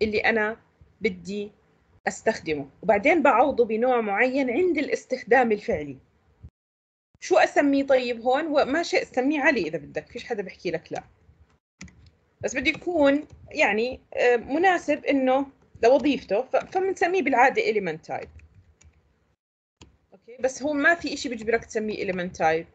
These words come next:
اكتب كلمة element type كلها، اكتب كلمة type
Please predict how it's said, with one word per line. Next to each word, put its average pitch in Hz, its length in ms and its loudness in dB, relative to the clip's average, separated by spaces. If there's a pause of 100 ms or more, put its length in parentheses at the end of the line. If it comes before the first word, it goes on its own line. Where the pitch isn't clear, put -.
اكتب 285 360 -2
كلمة 247 320 -2 (120)
element 220 320 2 (100)
type 202 180 2
كلها، 180 540 -2 (340)
اكتب - 340 -2
كلمة 233 280 -2
type 202 500 4